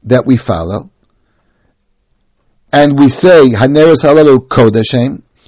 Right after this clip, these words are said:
is because we feel the neros do have kedusha, because it's not a new mitzvah d'Rabbanan, it's an extension of the binyan Beis Hamikdash.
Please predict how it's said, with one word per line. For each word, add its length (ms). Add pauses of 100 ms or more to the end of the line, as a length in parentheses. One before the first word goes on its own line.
(640)
is 140
because 340
we 160
feel 680 (260)
the 80
neros 480
do 160
have 180
kedusha, 540 (220)
because 340
it's 160
not 180
a 80
new 240
mitzvah 340
d'Rabbanan, 720 (480)
it's 280
an 80
extension 760
of 180
the 80
binyan 340
Beis 200
Hamikdash. 580